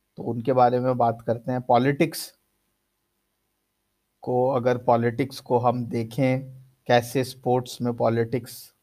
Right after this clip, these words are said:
आ जाती है या कुछ ऐसी चीज़ें होती हैं, अगर इंडिया की बात करें तो पॉलिटिक्स और स्पोर्ट्स का एक रिलेशनशिप रहा है। कुछ पॉलिटिशियंस हैं,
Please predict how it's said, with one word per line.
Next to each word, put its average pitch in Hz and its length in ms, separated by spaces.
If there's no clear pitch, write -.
आ 131 140
जाती 113 460
है 110 260
या 110 100
कुछ 113 400
ऐसी 117 240
चीज़ें 120 340
होती 117 280
हैं, 120 80
अगर 120 140
इंडिया 120 300
की 120 140
बात 117 300
करें 120 340
तो 123 400
पॉलिटिक्स 123 580
और 135 160
स्पोर्ट्स 123 440
का 131 140
एक 127 160
रिलेशनशिप 113 760
रहा 120 220
है। - 200
कुछ 117 240
पॉलिटिशियंस 120 840
हैं, 113 540